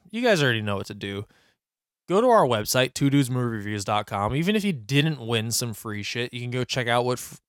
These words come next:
cool stuff we got on there. Like we said, bunch of new shirts.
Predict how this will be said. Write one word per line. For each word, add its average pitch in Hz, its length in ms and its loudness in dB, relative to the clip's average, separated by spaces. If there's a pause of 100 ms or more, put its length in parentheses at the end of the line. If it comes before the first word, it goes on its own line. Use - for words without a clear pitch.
(160)
cool 127 240 -2
stuff 135 260 0
we 151 120 -2
got 156 180 4
on 160 200 2
there. 165 320 0 (340)
Like 113 100 -6
we 127 120 0
said, 143 260 2
bunch 127 200 0
of 127 80 -4
new 135 140 -2
shirts. 185 460 0